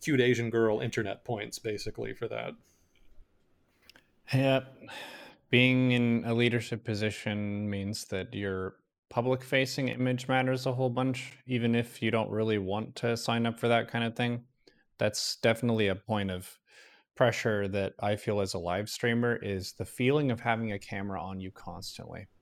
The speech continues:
Speaker 1: Mm-hmm.
Speaker 2: It does sap energy from you because, you know, you have to be holding yourself a certain way. Uh, you need to be ready and prepared for anyone to be nitpicking your appearance at any moment and just have that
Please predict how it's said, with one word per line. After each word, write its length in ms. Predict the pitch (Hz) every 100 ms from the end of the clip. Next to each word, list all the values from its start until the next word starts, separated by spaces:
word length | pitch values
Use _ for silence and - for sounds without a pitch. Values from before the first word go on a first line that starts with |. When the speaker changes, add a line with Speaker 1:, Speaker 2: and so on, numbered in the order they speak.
| -
Speaker 1:
Mm-hmm. 300 | 123 98 127
Speaker 2:
It 120 | 110
does 460 | 120 113 101 - - _ _ _ _ _ _ -
sap 400 | - - 101 -
energy 380 | 95 95 90 92
from 300 | - 92 87
you 120 | 87
because, 400 | 87 95 104 92
you 80 | 107
know, 140 | 107 104
you 140 | 104
have 140 | 104
to 80 | -
be 100 | 98
holding 320 | 104 170 160
yourself 320 | 147 135 131 123
a 60 |
certain 340 | 123 127 113 113
way. 300 | 113 113 - _ _ _ -
Uh, 240 | 82 80 82 -
you 120 | 92
need 220 | 92 90
to 80 | 92
be 360 | 87 95 92 92 _ _ -
ready 300 | 131 135 127
and 160 | 120
prepared 460 | 120 120 123 117 113
for 200 | - 113
anyone 480 | 110 110 107 110 110
to 180 | - 98
be 400 | 98 98 98 - _ _ _ -
nitpicking 540 | 110 107 117 107 107
your 140 | 104 98
appearance 560 | - 127 117 110 -
at 80 | 98
any 180 | 95 92
moment 560 | 101 120 117 113 113
and 260 | 87 85 90
just 300 | 95 92 -
have 220 | 104 95
that 240 | 92 90